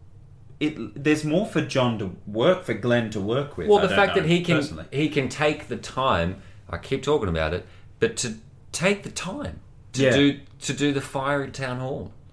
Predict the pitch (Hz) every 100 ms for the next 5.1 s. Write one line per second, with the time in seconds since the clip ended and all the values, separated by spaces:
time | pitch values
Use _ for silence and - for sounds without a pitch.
0 | - - 135 143 - - 113 143 120 101
1 | 170 - - 170 165 175 165 160 - 143
2 | 135 120 113 104 98 - 104 92 87 90
3 | 110 95 92 - - 135 - - - 156
4 | 143 131 - 147 135 85 73 - 80 76